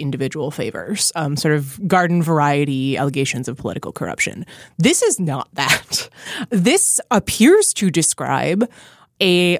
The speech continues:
long-running influence operation by the Egyptian government and, and Egyptian intelligence services to, uh, use Menendez's clout as chairman of the Senate Foreign Relations Committee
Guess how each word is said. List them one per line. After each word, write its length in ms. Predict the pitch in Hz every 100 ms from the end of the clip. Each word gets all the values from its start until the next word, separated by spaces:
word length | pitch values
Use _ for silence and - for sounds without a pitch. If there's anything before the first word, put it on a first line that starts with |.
| -
long-running 540 | 180 233 285 254 226
influence 420 | - 254 254 214
operation 560 | 175 165 160 156 - 156
by 100 | 160
the 140 | 156
Egyptian 400 | 156 143 - -
government 440 | - 143 196 156 127
and, 140 | 147
and 100 | 156
Egyptian 440 | 147 147 180 - 160
intelligence 560 | 147 160 208 143 -
services 760 | - 78 190 - 90 80 180 - - - -
to, 600 | - 190 175 170 160 160 -
uh, 240 | 175 165 156
use 720 | 160 147 170 196 202 202 190 -
Menendez's 1000 | 180 170 165 165 180 170 160 160 156 147
clout 520 | - - 175 170 165
as 180 | 175 165
chairman 520 | - - 151 170 160
of 100 | 147
the 40 | 160
Senate 240 | 151 117
Foreign 220 | 160 156
Relations 480 | 147 135 208 - 165
Committee 560 | - 143 131 131 151